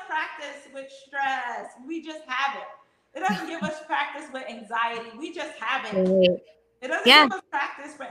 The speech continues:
Speaker 1: anything else, but we have to practice feeling good. And that laughter yoga helps you to practice feeling good. It helps you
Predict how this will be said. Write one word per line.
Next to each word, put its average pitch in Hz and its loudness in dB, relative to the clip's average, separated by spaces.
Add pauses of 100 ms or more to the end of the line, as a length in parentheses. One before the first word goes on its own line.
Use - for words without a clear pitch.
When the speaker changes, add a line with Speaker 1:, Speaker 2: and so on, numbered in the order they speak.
Speaker 1:
anything 277 -10
else, 285 -2
but 233 -10
we 240 -12 (120)
have 247 -4
to - -18
practice 240 -6 (100)
feeling 233 -14 (100)
good. 233 -6
And 190 -10
that 196 -4 (120)
laughter 254 -2
yoga 240 -10 (280)
helps 247 -6
you 247 -16
to 233 -16
practice 285 -4
feeling 285 -8
good. 277 -4 (340)
It 233 -8
helps 247 -6
you 240 -12